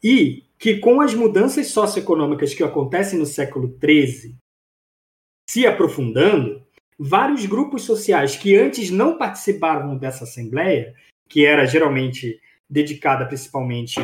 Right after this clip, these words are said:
à elite tradicional da cidade, passam a participar. E os mesteirais começam a participar e começam a debater sobre, é, quem vai pra guerra, quem, quem paga os impostos da guerra ou não.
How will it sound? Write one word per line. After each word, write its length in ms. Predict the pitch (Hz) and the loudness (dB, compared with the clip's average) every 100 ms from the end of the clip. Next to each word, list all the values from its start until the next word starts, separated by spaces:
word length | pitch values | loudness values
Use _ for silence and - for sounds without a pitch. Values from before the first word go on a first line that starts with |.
| 117 - | -8 -4
à 120 | 135 | 0
elite 340 | 131 127 135 - | 2 2 -2 -6
tradicional 420 | 120 - 127 120 | -14 -12 -10 -8
da 100 | - | -10
cidade, 460 | - 175 202 - - | -6 -2 -2 -4 -2
passam 360 | 196 196 202 | -2 0 -4
a 40 | 196 | -6
participar. 680 | 180 - 240 - 139 - _ _ _ | -10 -14 -8 -6 -6 -8 _ _ _
E 100 | 202 | -2
os 100 | 220 | 0
mesteirais 720 | 196 240 - 233 196 240 277 - | 0 -2 0 0 2 0 -4 -4
começam 440 | 175 160 160 147 | -2 -2 -2 -6
a 40 | |
participar 600 | 139 135 - 135 190 - _ _ _ _ _ _ _ _ - | -10 -10 -12 -8 -8 -10 _ _ _ _ _ _ _ _ -6
e 100 | 202 | 0
começam 380 | 214 202 202 220 | 4 4 2 2
a 40 | |
debater 720 | 196 214 208 - 165 208 - _ | 4 4 2 2 0 0 -6 _
sobre, 640 | - 196 175 196 220 _ _ _ _ _ _ | -6 -2 -2 -4 -8 _ _ _ _ _ _
é, 720 | 151 151 147 147 143 139 135 127 120 117 117 _ _ | 0 2 2 2 2 2 0 -4 -6 -8 -14 _ _
quem 200 | 196 208 | 0 2
vai 180 | 196 190 | 0 0
pra 140 | 208 | -2
guerra, 560 | 202 180 180 185 208 170 | -2 0 -2 -4 -6 -4
quem, 220 | 185 185 | -2 -2
quem 240 | 196 202 - | -2 -2 0
paga 560 | 180 226 196 143 135 | 0 2 0 -2 -2
os 120 | 147 | -4
impostos 380 | 160 147 151 147 | -4 -4 -4 -4
da 80 | 156 | -6
guerra 300 | - 240 165 | -4 -4 -4
ou 80 | 208 | -4
não. 240 | 135 123 | -4 -8